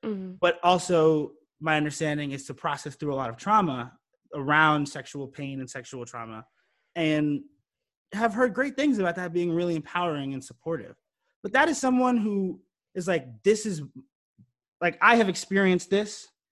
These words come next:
Speaker 2: on the bad end of it. So I am in a place to talk about it. I'm in a place to process it." You know
Speaker 1: Mm-hmm.
Speaker 2: what I mean? I just don't think that artists like Eminem are really,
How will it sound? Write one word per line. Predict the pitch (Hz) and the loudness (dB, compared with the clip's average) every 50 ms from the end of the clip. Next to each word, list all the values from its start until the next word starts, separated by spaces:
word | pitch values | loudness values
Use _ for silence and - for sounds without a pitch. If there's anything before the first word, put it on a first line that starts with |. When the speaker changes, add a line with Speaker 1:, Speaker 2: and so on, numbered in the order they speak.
| _ _ _ _ _ | _ _ _ _ _
Speaker 2:
on | 165 156 | -2 0
the | 151 139 | 0 -2
bad | 117 107 165 160 160 160 147 151 143 - | -2 -2 0 2 2 2 0 -2 -4 -6
end | 160 156 151 147 135 | -4 -4 -2 -2 -4
of | 135 120 98 | -4 -6 -10
it. | 101 101 - - _ _ _ _ _ _ _ _ _ _ _ _ _ _ _ _ _ | -12 -14 -16 -18 _ _ _ _ _ _ _ _ _ _ _ _ _ _ _ _ _
So | - 180 170 | 0 4 4
I | 170 170 170 | 6 6 6
am | 170 170 160 | 6 4 2
in | 156 | 2
a | 156 | 0
place | 151 - 170 170 156 147 - | -2 -2 -2 -2 0 -2 -4
to | - - | -8 -10
talk | - - - 180 - - | -2 4 6 6 6 6
about | 170 139 139 131 120 | 4 2 2 2 4
it. | |
I'm | 139 180 | 4 4
in | |
a | 175 | 4
place | 147 180 160 - | 4 4 2 0
to | 135 | -2
process | - - 170 170 160 - - 131 - - | 0 4 4 6 6 4 0 -6 -4 -4
it." | 117 110 - - _ _ | -6 -6 -6 -10 _ _
You | 240 233 | -6 -2
know | - 147 151 | 2 4 6
Speaker 1:
Mm-hmm. | 156 | 6
Speaker 2:
what | 156 156 | 6 6
I | 156 | 6
mean? | 156 160 160 170 170 170 - - - | 6 6 6 6 4 2 0 0 2
I | - 185 | 4 4
just | 180 180 - | 4 6 6
don't | - 190 185 180 | 4 4 4 2
think | - 180 175 160 | 2 0 0 0
that | 147 160 143 - | 0 -2 -2 0
artists | 147 156 156 156 151 - | 0 0 0 0 0 -2
like | 156 143 - | -4 -4 -2
Eminem | - 156 151 151 156 151 147 143 | 0 2 2 4 4 4 2 2
are | 135 135 | 0 0
really, | 139 147 151 147 147 143 139 135 135 - | 2 4 4 6 6 4 2 0 -4 -10